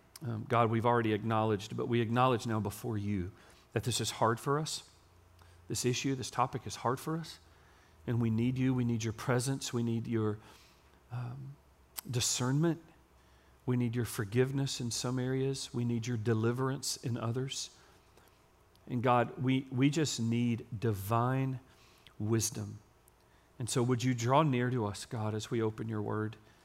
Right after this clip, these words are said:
Would you cover me in my mind, in my mouth, in my heart today?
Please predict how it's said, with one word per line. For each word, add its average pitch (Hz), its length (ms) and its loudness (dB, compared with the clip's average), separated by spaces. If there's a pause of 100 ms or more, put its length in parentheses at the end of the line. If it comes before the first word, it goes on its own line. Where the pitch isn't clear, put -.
(400)
Would 113 160 2
you 120 80 2
cover 135 340 2
me 143 340 2 (240)
in 110 120 0
my 117 140 2
mind, 127 440 4
in 117 100 0
my 110 140 0
mouth, 113 460 0
in 117 80 -4
my 104 120 -2
heart 92 360 -8 (720)
today? 90 360 -10